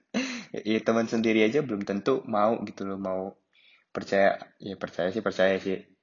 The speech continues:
Belum tentu bisa, mau, bisa lah, jangan mau, bisa ngebantu sampai kayak gitu.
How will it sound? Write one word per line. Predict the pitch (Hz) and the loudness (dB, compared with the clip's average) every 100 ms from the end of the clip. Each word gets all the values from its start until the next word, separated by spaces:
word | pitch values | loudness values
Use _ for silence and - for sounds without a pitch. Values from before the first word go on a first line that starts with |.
| _ | _
Belum | - 107 101 | -10 -6 -2
tentu | 104 104 117 | 0 2 0
bisa, | 104 95 104 - | 0 4 6 6
mau, | 101 98 98 | 2 -2 -4
bisa | 98 90 95 | -8 0 2
lah, | 87 | 2
jangan | 85 90 | -2 -10
mau, | 92 92 | -10 -10
bisa | 107 92 - 98 | -8 -4 0 2
ngebantu | 95 90 90 90 95 92 - - - | 2 0 -2 -2 -4 -4 -8 -20 -12
sampai | 95 92 | -8 -6
kayak | 92 95 92 | -4 -4 -4
gitu. | 90 - 98 92 92 | -10 -4 -2 0 -4